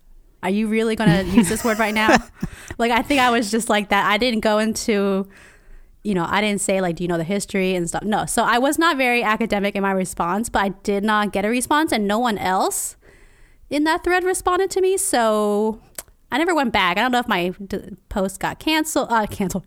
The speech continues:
Speaker 1: deleted, <laughs> or people are just like, "I'm
Speaker 2: Hmm.
Speaker 1: not touching that," or they don't understand why I'm s-, being,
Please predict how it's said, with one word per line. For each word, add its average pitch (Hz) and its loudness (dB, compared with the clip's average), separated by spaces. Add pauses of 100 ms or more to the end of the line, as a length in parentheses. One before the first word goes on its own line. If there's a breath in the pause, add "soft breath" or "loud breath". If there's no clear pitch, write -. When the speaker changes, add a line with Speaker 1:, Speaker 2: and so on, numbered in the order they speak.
Speaker 1:
deleted, 254 2
<laughs> - 2
or 226 2 (380 loud breath)
people 240 0
are 220 0
just 220 -4
like, 214 2
"I'm 147 4
Speaker 2:
Hmm. - 2
Speaker 1:
not 190 0
touching 202 -4
that," 185 -2
or 220 0
they 285 0
don't 285 0
understand 226 0
why 196 4
I'm 190 0
s-, - -10
being, 190 -2